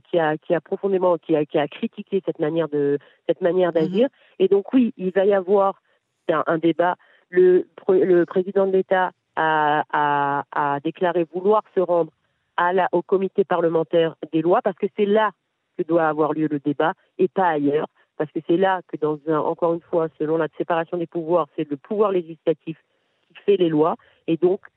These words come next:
Speaker 1: il a, il va, il va, euh, il, il a été invité par Simcha Rothman, par le député Simcha Rothman, le président du comité parlementaire,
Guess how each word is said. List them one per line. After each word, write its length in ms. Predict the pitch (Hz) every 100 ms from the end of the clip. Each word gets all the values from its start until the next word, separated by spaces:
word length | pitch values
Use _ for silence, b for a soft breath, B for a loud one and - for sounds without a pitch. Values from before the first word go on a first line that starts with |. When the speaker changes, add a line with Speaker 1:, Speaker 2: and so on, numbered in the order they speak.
| -
Speaker 1:
il 160 | 165
a, 80 | 165
il 260 | 165 151 156
va, 200 | 160 151
il 140 | 175
va, 80 | 147 151
euh, 300 | 160 156 147
il, 180 | 165 151 - -
il 280 | - - 156
a 40 | 156
été 200 | 147 170
invité 420 | 160 165 - 165 -
par 100 | 185 -
Simcha 240 | 180 -
Rothman, 380 | 165 160 - 160
par 120 | 151
le 80 | 151
député 380 | 160 165 165 175
Simcha 200 | 165 156 156
Rothman, 260 | 151 160
le 80 | 156
président 400 | - 170 160 160
du 120 | 139
comité 320 | 147 156 -
parlementaire, 520 | 160 143 151 147 151